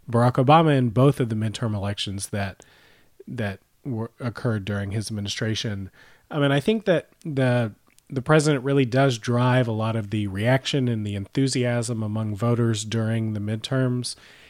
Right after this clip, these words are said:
And so I don't know that there really is a tangible difference between the strategy that either Evans or Abrams is putting forward. And,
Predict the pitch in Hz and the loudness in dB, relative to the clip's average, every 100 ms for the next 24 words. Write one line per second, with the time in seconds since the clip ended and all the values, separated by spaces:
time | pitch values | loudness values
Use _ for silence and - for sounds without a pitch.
0 | - 139 123 139 147 165 147 135 135 131 | -8 -4 2 4 4 2 -2 -2 2 2
1 | 127 120 110 104 _ _ _ _ _ _ | 2 2 -2 -6 _ _ _ _ _ _
2 | _ _ - 151 143 135 127 123 143 135 | _ _ -8 0 2 4 2 4 6 4
3 | 113 127 135 131 123 - 135 131 135 131 | 2 2 4 4 0 -2 2 2 2 0
4 | 131 131 131 135 127 - 131 - 143 139 | 2 2 2 0 0 -2 -4 -2 2 4
5 | 135 131 127 127 _ _ _ _ _ _ | 4 4 0 -4 _ _ _ _ _ _
6 | _ _ _ _ _ _ - 127 117 - | _ _ _ _ _ _ -12 -4 -2 2
7 | 139 143 139 131 139 131 123 123 135 131 | 4 6 6 4 4 4 2 2 2 2
8 | 131 135 127 135 131 131 131 127 127 - | 2 2 0 0 0 2 2 0 -2 -2
9 | 139 127 - 127 123 123 113 101 | -2 -2 0 0 2 2 0 -4